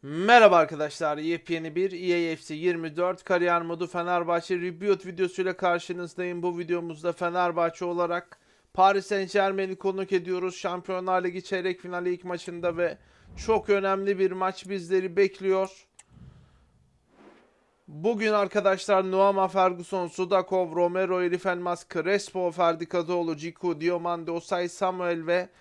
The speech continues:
Livakovic ilk on bir ile sahada olacağım. Bu videoyu izleyip beğendiyseniz like atmayı, kanalıma abone olmayı unutmayın arkadaşlar. Destekleriniz benim için gerçekten çok önemli.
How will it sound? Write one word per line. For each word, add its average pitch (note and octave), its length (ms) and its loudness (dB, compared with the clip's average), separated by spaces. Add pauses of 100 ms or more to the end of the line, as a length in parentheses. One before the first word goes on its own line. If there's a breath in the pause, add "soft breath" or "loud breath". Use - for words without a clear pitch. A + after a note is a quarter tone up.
(260 soft breath)
Livakovic G3+ 840 2
ilk G3 140 -4
on F#3+ 200 0
bir F#3 100 0
ile F#3+ 280 0
sahada F#3 640 2
olacağım. F#3+ 680 0 (760 soft breath)
Bu A#3 160 -2
videoyu G#3+ 260 0
izleyip G3 340 0
beğendiyseniz G3 680 2
like F3+ 260 2
atmayı, F3+ 480 -2
kanalıma F3+ 500 2
abone E3+ 260 0
olmayı E3+ 300 -4
unutmayın F3 400 -8
arkadaşlar. D#3 640 -4
Destekleriniz D#3+ 640 -10
benim E3 240 -8
için F3+ 180 -10
gerçekten E3 640 -6
çok F#3 360 -6
önemli. E3 600 -4